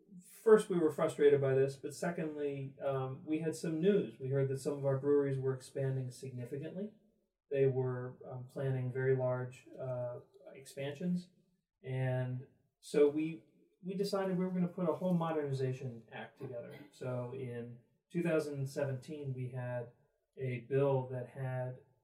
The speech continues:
a wish list of items in, in, uh, in the brewing world. Um, none of those radical, none of those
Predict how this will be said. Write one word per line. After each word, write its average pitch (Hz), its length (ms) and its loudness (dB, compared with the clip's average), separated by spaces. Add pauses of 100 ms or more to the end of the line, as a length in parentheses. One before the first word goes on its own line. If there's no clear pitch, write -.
(380)
a 156 80 0
wish 185 380 0
list 151 280 2
of 147 120 -4
items 143 440 -6 (720)
in, 135 540 -4
in, 135 360 -4
uh, 123 280 -8 (400)
in 127 380 -6
the 131 80 -10
brewing 156 380 2
world. 120 300 -6 (440)
Um, 120 360 -6 (520)
none 143 460 2
of 160 100 0
those 156 240 4
radical, 143 540 -2 (140)
none 131 260 -4
of 139 100 -6
those 147 320 4